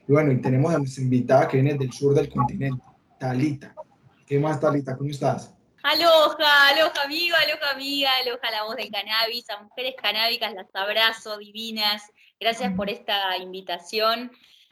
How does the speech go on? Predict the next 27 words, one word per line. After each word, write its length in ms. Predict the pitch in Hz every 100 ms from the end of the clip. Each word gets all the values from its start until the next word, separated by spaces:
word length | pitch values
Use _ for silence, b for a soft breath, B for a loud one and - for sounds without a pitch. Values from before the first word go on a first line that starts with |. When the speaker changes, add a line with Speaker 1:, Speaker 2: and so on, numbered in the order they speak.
| -
Speaker 2:
Realmente 800 | 214 220 233 240 233 220 - - _ _
cada 320 | - 262 269 269
espacio, 760 | 269 240 226 - 220 208 - -
y, 220 | 214 -
y 60 | 196
en 80 | 202
especial 520 | - 190 - 226 233
e-, 220 | 208 220 -
en 120 | 208
este 260 | 233 - 220
momento, 480 | 190 202 208 214 202
este 220 | 202 180
espacio 560 | - 208 220 - 214
realmente 320 | 190 202 220 214
es 120 | 214
una 140 | 208 190
bendición, 760 | 180 180 180 - 208 170 156
porque 260 | - - 196
hoy 200 | 214 233
por 160 | 220 202
hoy 160 | 220 214
poder 260 | 185 202 214
hablar 540 | 196 202 202 208 220 b b b _
del 180 | 208 214
cannabis 840 | 220 202 208 220 226 202 - - _ _ _ -
es 320 | 202 202 -
una 360 | 208 208 208